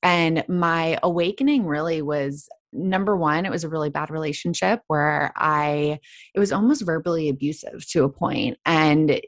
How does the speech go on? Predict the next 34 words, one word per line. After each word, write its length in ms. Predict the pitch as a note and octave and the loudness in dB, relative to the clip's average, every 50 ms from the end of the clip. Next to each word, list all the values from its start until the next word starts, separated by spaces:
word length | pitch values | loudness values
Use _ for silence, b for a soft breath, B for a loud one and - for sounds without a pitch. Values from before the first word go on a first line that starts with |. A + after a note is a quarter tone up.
| - _ | -12 _
he 580 | - E3+ - - - F#3+ F#3 F#3 F3+ F3 F3 E3 | -16 -16 -14 -8 -4 -2 0 2 2 2 2 2
was 200 | - F3+ F3 - | 2 0 -2 -2
just 240 | F3 E3+ E3 E3+ D3 | -2 -4 -4 -2 0
very, 280 | E3 D#3+ D#3 D#3+ D#3+ | 0 0 2 2 0
very 280 | D#3 D#3+ D3+ D3+ D3 D3 | 0 0 0 0 0 -2
negative. 540 | D3+ D3 C#3+ D3+ D#3 E3+ F3+ F#3+ G#3 G3+ F#3+ - | -2 -4 -4 -4 -2 -2 0 0 -2 -2 -2 -4
And 140 | F3 E3+ | -4 -2
after 400 | - - D#3+ E3+ - - G#3+ G#3+ | -2 -2 -2 -4 -4 -4 -4 -4
that, 300 | F3+ D#3 C#3+ C#3+ D#3+ - - | -2 -2 -2 -2 -2 -4 -4
I 120 | - D#3+ | -6 -6
kind 280 | - - - F3+ F#3 F#3+ | -8 -8 -8 -6 -6 -6
of 80 | F3+ | -6
was 100 | F3 E3+ - | -8 -8 -6
like, 100 | E3 D#3+ - | -6 -4 -2
"No, 200 | D#3+ - - - | -2 -2 -2 -2
wait, 280 | - - - - - B B B B B B B - - | -4 -6 -8 -8 -10 B B B B B B B -2 0
I 120 | F#3 F#3+ | 2 6
need 200 | G#3+ B3 C#4 C#4+ | 8 8 8 8
to 100 | D4+ C#4 | 6 4
just 200 | A#3+ A#3 G#3 - | 2 2 0 0
start 300 | - - D#3 C#3+ - - | 2 2 2 2 0 -2
doing 360 | - D#3 D3 D3 D#3 D#3 E3 | 0 0 2 2 2 0 -2
things 420 | - - F3+ F3+ F3+ F#3 F3+ - - | -2 -2 -2 -2 -2 -2 -4 -4 -4
for 280 | - D#3 D3+ D3+ D#3+ | -4 -2 -2 -2 -2
me 460 | - C#3 C#3+ - - - - - - - | -2 -4 -4 -4 -4 -6 -8 -8 -8 -6
and 140 | - F3 E3+ | -4 -2 0
not 300 | E3 D#3 D3+ - - - | 0 0 -2 -4 -6 -6
for 220 | - F#3 F3+ F3 - | -4 -4 -4 -4 -6
people 380 | - - E3 D3 - D3+ D3 | -6 -6 -4 -2 0 -2 -2
pleasing 580 | D3 - E3+ - - - - - - - - - | -2 -4 -4 -4 -4 -4 -2 -2 -2 -2 0 0
and 180 | - D#3+ D#3+ D3+ | 0 0 -2 -2
pleasing 400 | - - D#3+ D3+ - D#3+ D#3 - - | 0 0 0 0 2 0 0 2 0
external 540 | D3 C#3+ - - - - D3 D3+ D3+ D3 - | 0 -2 -4 -4 -4 -2 -2 0 -2 -2 -4
people." 520 | - - - C#3 - F#2+ D2 A#1+ A1 | -6 -8 -6 -4 -2 -2 0 -2 -2